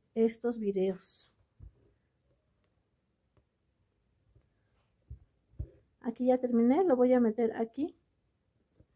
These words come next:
en el centro y voy a sacar este último aquí y aquí lo clavo a un lado del centro. De esta manera ya terminé mi hojita. Así voy a hacer todas las hojitas.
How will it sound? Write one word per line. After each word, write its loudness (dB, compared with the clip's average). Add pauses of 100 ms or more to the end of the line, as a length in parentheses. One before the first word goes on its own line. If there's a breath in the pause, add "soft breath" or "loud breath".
(220)
en 0
el 0
centro -4 (1300)
y -4
voy 2
a 2
sacar -8
este -4
último -2
aquí -6 (1900)
y -4
aquí -2
lo 0
clavo -2
a -4
un 4
lado 2
del -4
centro. -20 (460)
De -2
esta -4
manera 0
ya 0
terminé 2 (460)
mi 4
hojita. -4 (160)
Así -2
voy 4
a 4
hacer -4
todas 0
las -2
hojitas. -12